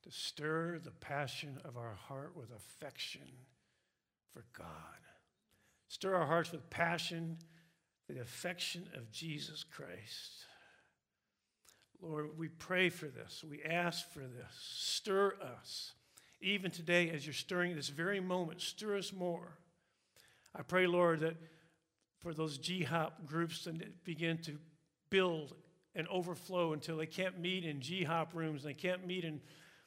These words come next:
uh, the loft. They can't, they got, we gotta start meeting in here, Lord, because we don't have enough room anywhere else. It means we're praying for that. So what you are doing here, Lord, these are those who are saying, "We want this, Lord. We want it."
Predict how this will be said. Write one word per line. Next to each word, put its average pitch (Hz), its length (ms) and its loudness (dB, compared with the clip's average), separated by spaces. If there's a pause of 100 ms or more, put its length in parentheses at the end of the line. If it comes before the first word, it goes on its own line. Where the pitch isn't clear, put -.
(160)
uh, 165 100 -2 (100)
the 165 120 0
loft. 175 460 8
They 170 80 0
can't, 185 180 -2
they 165 120 2
got, 180 140 0
we 175 60 -2
gotta 185 200 4
start 180 280 0
meeting 185 340 2
in 170 80 2
here, 185 440 2
Lord, 170 260 2
because 160 300 0
we 170 80 -2
don't 175 160 4
have 170 160 2
enough 170 240 4
room 240 280 6
anywhere 151 400 2
else. 139 380 -4 (680)
It 165 80 -4
means 175 200 4
we're 180 120 4
praying 202 360 6
for 196 100 -2
that. 170 160 4
So 170 240 0 (200)
what 208 300 6
you 226 100 4
are 196 80 6
doing 202 300 4
here, 175 160 2
Lord, 170 240 2
these 233 360 2
are 175 160 6
those 196 320 4
who 196 60 0
are 180 60 0
saying, 170 300 2
"We 214 120 2
want 226 400 6
this, 185 480 0
Lord. - 220 -10 (680)
We 196 120 2
want 220 260 12
it." 180 100 2